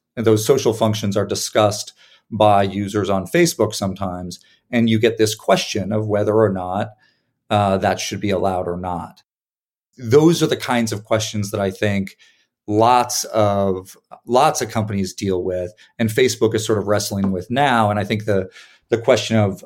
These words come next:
uh, of Shahid is, is, you know, sort of foremost in my mind because the oversight board is looking at it at the moment.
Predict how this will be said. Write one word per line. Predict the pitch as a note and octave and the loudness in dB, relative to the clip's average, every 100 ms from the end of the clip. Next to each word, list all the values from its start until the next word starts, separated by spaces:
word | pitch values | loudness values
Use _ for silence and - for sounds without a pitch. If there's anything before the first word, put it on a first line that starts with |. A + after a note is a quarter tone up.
| - | -2
uh, | G2 F2+ F#2 F#2+ - | 0 2 0 -2 -6
of | G2 | -6
Shahid | - A2 D#3 A2 | -6 -4 -2 0
is, | F#2 F2+ | 0 -4
is, | - G2 - - - - | -4 -6 -6 -16 -20 -8
you | A2 | -4
know, | F#2+ F2+ F2 | -4 -4 -10
sort | - F2+ | -8 -6
of | |
foremost | - A#2 G#2+ G2 | 0 2 2 0
in | G2 | -4
my | F#2+ F#2 | -4 -4
mind | F#2 F2+ | -6 -8
because | G#2+ G#2+ | -8 -6
the | G2+ | -4
oversight | G2+ F#2+ G2 - | -4 -4 -6 -6
board | G#2+ F#2+ | -8 -8
is | - | -10
looking | A2 A2 A2 | -10 -8 -10
at | A2 | -10
it | G#2+ | -12
at | - | -12
the | G#2+ | -14
moment. | - - | -14 -16